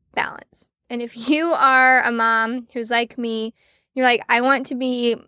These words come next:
m-, mostly healthy, but I also have to be a little bit real life." I get it. Feel you. I see you. I'm with you because I am the same way. I want to be a hundred percent clean. I do. I want to be so perfect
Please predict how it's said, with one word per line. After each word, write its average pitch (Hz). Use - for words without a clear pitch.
m-, 226
mostly 254
healthy, 254
but 285
I 233
also 254
have 233
to 240
be 247
a 226
little 220
bit 220
real 226
life." 220
I 226
get 202
it. 262
Feel 254
you. 277
I 240
see 247
you. 247
I'm 208
with 220
you 233
because 214
I 214
am 226
the 220
same 226
way. 220
I 214
want 247
to 311
be 269
a 262
hundred 226
percent 214
clean. 202
I 247
do. 262
I 285
want 277
to 302
be 262
so 247
perfect 254